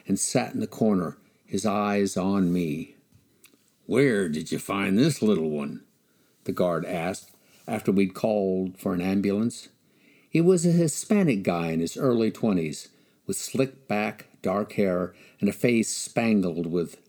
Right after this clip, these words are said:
acne scars. He looked down at the baby and grabbed a woolen hat that was way too big, but he snuggled it over the boy's bald head.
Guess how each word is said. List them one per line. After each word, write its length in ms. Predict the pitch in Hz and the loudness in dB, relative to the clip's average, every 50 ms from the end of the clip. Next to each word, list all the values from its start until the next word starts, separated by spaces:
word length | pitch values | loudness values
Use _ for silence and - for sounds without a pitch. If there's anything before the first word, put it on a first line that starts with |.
| _ - | _ -8
acne 380 | 104 107 101 - - 92 87 | -6 -6 -6 -4 -4 -4 -2
scars. 640 | - - - - 90 85 85 78 76 71 - - - - - - - - _ _ _ _ _ _ _ _ _ _ _ _ _ | -4 -4 -2 -2 0 0 0 -2 -2 -4 -6 -10 -16 -20 -20 -20 -20 -20 _ _ _ _ _ _ _ _ _ _ _ _ _
He 140 | _ - 113 | _ -2 2
looked 260 | 113 113 113 110 - | 2 2 2 0 0
down 220 | - 110 98 107 104 | 0 0 2 2 0
at 80 | 98 | 0
the 80 | - 110 | 0 0
baby 460 | 95 - 107 98 98 95 95 98 90 | 2 4 4 4 4 4 2 2 2
and 160 | 82 87 82 - _ _ _ _ _ _ _ _ _ _ _ | 2 -2 -4 -8 _ _ _ _ _ _ _ _ _ _ _
grabbed 360 | - - 120 117 110 95 90 101 | 0 2 2 2 0 0 2 2
a 40 | |
woolen 420 | 92 92 95 110 113 107 101 92 - | 2 2 2 2 2 2 2 0 0
hat 340 | - - 117 98 90 - - | -2 -2 -4 -4 -4 -6 -6
that 160 | - 85 - | -8 -6 -4
was 280 | 101 90 - - - | -4 -6 -6 -8 -12
way 460 | - 92 95 107 127 131 117 98 82 80 | -12 -6 0 2 4 4 4 2 0 -2
too 280 | - - - 101 87 | -2 -2 0 0 0
big, 440 | 82 - 107 101 95 85 80 78 - _ _ _ _ _ _ _ _ _ _ _ _ _ _ _ _ _ | 0 2 2 2 2 0 -2 -6 -12 _ _ _ _ _ _ _ _ _ _ _ _ _ _ _ _ _
but 140 | - 104 95 | -2 0 0
he 100 | 98 95 | 0 0
snuggled 640 | - - - - 110 98 101 110 113 101 107 107 104 | -2 -4 -4 -2 0 0 2 0 0 0 0 2 2
it 100 | 107 98 | 2 4
over 300 | 101 101 101 95 104 104 | 2 2 2 2 0 0
the 240 | 95 95 101 95 92 | 2 2 0 0 0
boy's 600 | 85 - - 98 101 104 104 104 104 104 98 92 | -2 -2 0 2 2 2 2 2 0 0 -2 -4
bald 420 | - - 92 95 98 98 95 95 | -4 -2 0 0 0 0 0 -2
head. 320 | 98 92 87 85 82 - | -2 -2 -2 -4 -6 -8